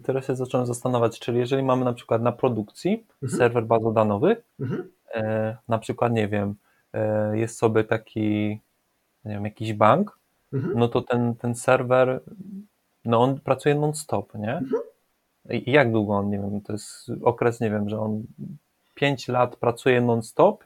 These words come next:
Speaker 1: i cały czas działa? Czy, czy to się jakoś wymienia, czy resetuje? No bo
Speaker 2: Ale
Speaker 1: dostęp do danych musi być cały czas.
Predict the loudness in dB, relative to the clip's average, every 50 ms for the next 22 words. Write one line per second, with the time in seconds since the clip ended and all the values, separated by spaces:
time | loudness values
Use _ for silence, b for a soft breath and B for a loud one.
0 | -12 -10 -10 -8 -6 -2 -2 -2 -2 -2 -4 -6 -6 -4 0 2 4 4 4 4
1 | 0 -2 -4 -4 -2 -2 -4 -6 -10 -14 -16 -14 -12 -8 -6 -6 -6 -4 -4 -4
2 | -4 -2 -2 -2 -2 0 0 -2 -2 -4 -4 -4 -6 -6 -6 -6 -8 -8 -8 -6
3 | -4 -4 -4 -4 -6 -10 _ _ _ _ _ _ _ _ -2 0 2 2 2 2
4 | 0 0 0 0 0 2 2 2 4 4 2 2 2 -2 -4 -6 -6 -8 -8 -8
5 | -6 -6 -4 -4 -4 -4 -4 -6 -6 -8 -10 _